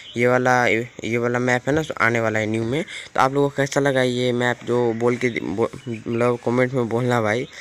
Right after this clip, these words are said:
तो चलो, ये मतलब आइस बन जाता है हम लोग को, ये मूर्ति से टकराता है तो। And अभी बताने वाला हूँ,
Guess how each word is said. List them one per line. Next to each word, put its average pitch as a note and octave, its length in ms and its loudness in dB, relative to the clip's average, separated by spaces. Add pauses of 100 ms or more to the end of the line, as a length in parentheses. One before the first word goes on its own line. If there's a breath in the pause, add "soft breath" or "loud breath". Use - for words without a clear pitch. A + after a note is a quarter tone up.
(240 loud breath)
तो A#2 60 -6
चलो, C3 460 4
ये C3 340 2
मतलब B2 240 0
आइस B2+ 340 2
बन C3 180 2
जाता A#2+ 240 0
है A#2 140 0
हम A#2 120 0
लोग A#2+ 140 0
को, B2 120 -2
ये A#2+ 300 0
मूर्ति A2+ 480 -4
से A#2+ 100 -6
टकराता A2 420 -2
है G#2+ 80 2
तो। C3+ 220 0 (1080 loud breath)
And C3 180 6
अभी C3 160 4
बताने B2+ 380 2
वाला B2+ 220 2
हूँ, B2+ 120 2